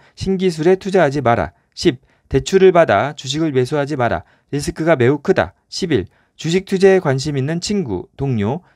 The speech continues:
친척과 함께 투자 계획에 대한 대화를 나눠보라.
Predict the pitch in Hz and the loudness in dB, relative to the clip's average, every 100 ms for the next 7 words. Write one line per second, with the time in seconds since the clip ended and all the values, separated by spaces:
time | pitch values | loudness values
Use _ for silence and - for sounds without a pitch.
0 | _ - 208 202 196 190 214 214 - 120 | _ -4 0 0 2 2 2 -2 -2 -2
1 | 143 180 190 180 147 135 156 143 123 175 | -4 -2 0 0 0 0 -2 0 0 0
2 | - _ - 127 123 160 139 127 170 123 | -4 _ 0 2 4 2 2 2 2 0
3 | 80 | -4